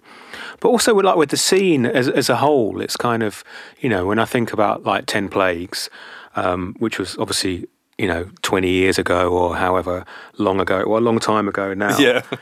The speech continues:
Speaker 2: <laughs>
Speaker 1: And, and, and this, the scene,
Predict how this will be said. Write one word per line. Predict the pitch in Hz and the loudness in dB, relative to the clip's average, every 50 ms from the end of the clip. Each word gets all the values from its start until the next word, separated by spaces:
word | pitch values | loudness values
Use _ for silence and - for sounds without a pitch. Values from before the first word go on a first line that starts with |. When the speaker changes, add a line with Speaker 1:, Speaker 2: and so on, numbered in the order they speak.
| - 117 | -8 -8
Speaker 2:
<laughs> | - - _ 104 - | -8 -8 _ -16 -8
Speaker 1:
And, | - 160 147 143 156 165 - _ _ - - | -6 -4 -4 -4 -6 -8 -10 _ _ -8 -4
and, | 143 151 147 | -4 -2 -2
and | 139 151 143 143 | 0 0 0 2
this, | 143 - - | 0 -2 -2
the | - - 127 | -2 -2 -2
scene, | - - 175 185 190 170 139 113 110 117 - 320 | 2 4 4 4 4 4 2 0 -2 -6 -10 -14